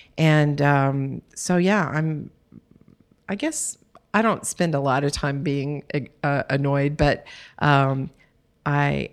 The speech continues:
I'm, I'm probably a little bit more aware of it than some people. So, yeah. <laughs> You know, it was funny, uh, right out of school, I mentioned that I, I had a, a degree in painting, and, you know, you can't walk in and get a job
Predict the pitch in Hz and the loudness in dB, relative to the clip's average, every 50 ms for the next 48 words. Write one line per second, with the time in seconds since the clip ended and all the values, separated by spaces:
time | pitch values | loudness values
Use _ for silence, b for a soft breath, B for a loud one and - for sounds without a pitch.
0 | _ _ _ _ - 160 156 156 151 160 - - - 156 160 160 - - 175 165 | _ _ _ _ 2 2 2 2 0 -2 -6 -6 -4 -2 -2 0 0 2 2 4
1 | 165 165 151 139 139 139 143 147 151 165 165 170 165 160 156 147 139 143 147 143 | 4 4 4 4 2 0 0 2 4 6 6 6 6 6 4 2 2 0 0 0
2 | 135 139 135 135 131 131 131 127 113 - - - - 127 131 - - 69 67 - | 0 0 0 0 0 -2 -2 -4 -6 -8 -8 -8 -8 -10 -8 -8 -10 -12 -12 -12
3 | - - - - - - 170 - - - - - - 170 _ - - - - - | -14 -14 -12 -12 -12 -12 -12 -14 -14 -14 -12 -12 -14 -16 _ -12 -12 -12 -12 -12
4 | - _ _ - - - B B B B B 208 214 220 208 185 127 175 180 165 | -14 _ _ -8 -8 -8 B B B B B 6 8 10 10 10 10 8 6 4
5 | - - - 190 196 185 165 147 - - _ - - 156 151 147 156 - - 156 | 2 2 4 6 6 6 6 4 0 -4 _ 0 2 4 4 4 2 2 2 2
6 | 160 165 165 165 175 175 170 170 160 - - - - 165 156 147 143 147 147 147 | 4 6 8 8 8 8 6 6 4 4 2 2 2 2 2 4 4 2 2 2
7 | 147 147 - - 147 143 139 - B B B B B B B - 160 151 139 139 | 0 0 -2 -2 -2 -2 -2 -4 B B B B B B B 4 6 6 6 6
8 | - - - - 143 143 156 151 139 139 139 139 143 - B B B B B B | 4 2 0 2 4 4 4 4 4 4 2 0 -2 -4 B B B B B B
9 | - 147 143 - 151 139 - 131 135 135 143 147 147 139 - - 160 208 226 - | -2 0 0 0 -2 0 2 2 4 4 4 4 2 2 2 2 2 0 0 0
10 | - 143 139 139 135 131 135 147 160 165 160 156 156 156 - - - 185 - - | -2 0 0 0 0 0 0 0 2 2 2 2 2 0 0 0 0 0 2 2
11 | 160 160 165 - - 170 165 151 143 143 139 139 135 - 143 139 135 131 131 - | 2 0 0 0 0 2 2 2 2 2 2 2 2 2 2 4 4 4 4 4